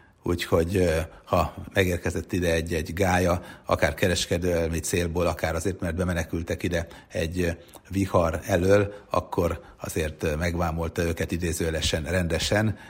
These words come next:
Állítólag ennek köszönhető a festmények és az antik bútorok szép gyűjteménye az angol kastélyban, Barbadoson.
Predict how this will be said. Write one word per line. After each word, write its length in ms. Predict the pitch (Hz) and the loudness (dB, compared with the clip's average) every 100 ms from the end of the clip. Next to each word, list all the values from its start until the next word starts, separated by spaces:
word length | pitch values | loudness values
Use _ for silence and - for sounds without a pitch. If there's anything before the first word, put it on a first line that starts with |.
| - | -10
Állítólag 480 | - 87 87 95 92 | -4 -2 2 2 4
ennek 240 | 92 85 | 4 2
köszönhető 560 | - 92 98 92 85 87 | -2 -2 0 2 2 2
a 140 | 82 | 0
festmények 560 | - 92 - 87 85 - | 0 0 0 -2 -2 -2
és 120 | 90 | -4
az 80 | 85 | 0
antik 320 | 95 95 82 | 2 2 2
bútorok 400 | 92 92 95 87 | 2 4 6 4
szép 280 | - 107 85 | 6 6 6
gyűjteménye 680 | 98 90 - 82 80 87 92 | 4 4 4 2 2 2 2
az 380 | 85 82 - - | 2 -2 -4 -4
angol 400 | 95 87 85 78 | -2 0 0 2
kastélyban, 600 | 98 95 - 82 85 82 | 4 4 2 0 2 4
Barbadoson. 680 | 98 90 80 80 78 62 | 4 4 2 0 -2 -4